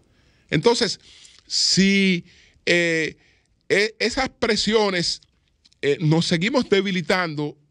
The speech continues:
ante ella, ante ella, pueden terminar impuestas,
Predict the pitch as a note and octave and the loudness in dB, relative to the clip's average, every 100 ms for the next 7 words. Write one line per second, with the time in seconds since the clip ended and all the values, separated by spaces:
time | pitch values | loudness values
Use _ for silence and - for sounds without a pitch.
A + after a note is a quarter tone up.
0 | _ D3 D3+ E3 D#3 C#3+ A2+ G#2 - - | _ -6 -2 0 2 2 0 -4 -8 -14
1 | _ _ _ _ _ _ _ _ _ _ | _ _ _ _ _ _ _ _ _ _
2 | - C3 C3+ D#3+ D3+ C3+ B2 A2 - _ | -2 0 2 2 2 0 -2 -4 -12 _
3 | _ _ _ F#3 G#3+ F#3+ F#3 F#3+ F3 F#3+ | _ _ _ 0 0 -2 -6 -4 -4 -2
4 | D#3+ B2+ C3+ C#3+ - - F2+ | -2 -2 0 0 -2 -14 -16